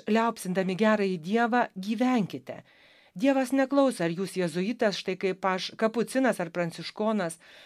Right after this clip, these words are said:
neklaus, ar buvote šalies prezidentas, popiežius, vyskupas, kunigas ar dar kas nors. Paklaus, ar buvote gyventojas, kaip jis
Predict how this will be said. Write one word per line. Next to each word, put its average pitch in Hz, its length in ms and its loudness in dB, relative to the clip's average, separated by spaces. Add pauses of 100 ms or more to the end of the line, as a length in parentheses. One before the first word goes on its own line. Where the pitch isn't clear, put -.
(120)
neklaus, 277 480 4
ar 190 100 4
buvote 190 380 0
šalies 185 400 -2
prezidentas, 180 720 0
popiežius, 196 640 0
vyskupas, 202 560 -2
kunigas 190 520 0
ar 196 200 -2
dar 190 160 2
kas 143 240 -10
nors. 135 320 -8 (720)
Paklaus, 247 500 4
ar 240 140 2
buvote 226 340 0
gyventojas, 170 720 -2
kaip 214 280 -2
jis 208 360 -4